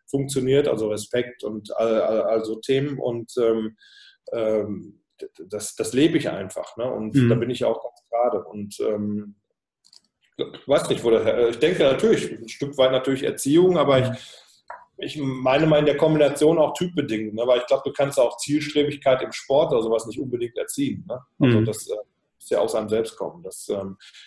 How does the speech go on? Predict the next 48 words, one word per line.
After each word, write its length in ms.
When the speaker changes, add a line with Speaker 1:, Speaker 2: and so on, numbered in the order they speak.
Speaker 1:
gibt 120
Speaker 2:
Auf 60
Speaker 1:
ja 60
Speaker 2:
jeden 120
Speaker 1:
genügend 260
Speaker 2:
Fall. 120
Speaker 1:
Beispiele, 340
wo 40
die 140
Eltern 320
die 120
Kinder 340
dann, 320
äh, 220
versuchen, 480
zur 200
Höchstleistung 580
zu 140
bewegen. 500
Im 100
Endeffekt, 420
wenn 140
es 60
die 100
Kinder 280
nicht 260
fühlen 380
und 120
nicht 180
wollen 320
oder 180
nicht 200
können, 340
dann, 280
dann 180
funktioniert's 540
einfach 360
nicht 220
und 200
ist 120
ja 60
auch 120
okay 280
so, 200
ne? 160
Aber, 220
Speaker 2:
Mhm. 240
Speaker 1:
ähm, 200